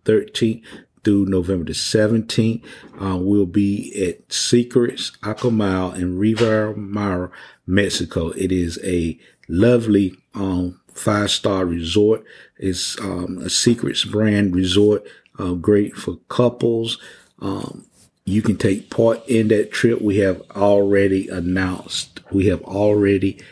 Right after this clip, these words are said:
announced, um, the air is available for that trip. Um, right now, um, pricing is coming in. Right now, pricing is coming in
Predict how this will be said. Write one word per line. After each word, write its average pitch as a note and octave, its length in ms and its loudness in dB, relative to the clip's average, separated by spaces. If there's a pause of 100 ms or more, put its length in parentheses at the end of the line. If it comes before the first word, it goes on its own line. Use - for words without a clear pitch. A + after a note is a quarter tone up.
(300)
announced, F#2+ 840 -2 (160)
um, F2 400 -6
the - 140 -12 (160)
air G#2+ 380 2
is F2+ 180 2
available F#2+ 560 0
for F#2 140 -4
that F#2+ 260 -4
trip. - 420 0 (400)
Um, G2 240 0
right G#2 340 0
now, G#2 520 0 (440)
um, G2+ 440 -6
pricing A2+ 580 0
is G2+ 220 -4
coming G#2 520 -2
in. F#2 460 0
Right G2+ 260 0
now, G#2+ 400 -2
pricing G2+ 580 -2
is G2+ 260 -2
coming G2+ 440 -2
in F#2 380 0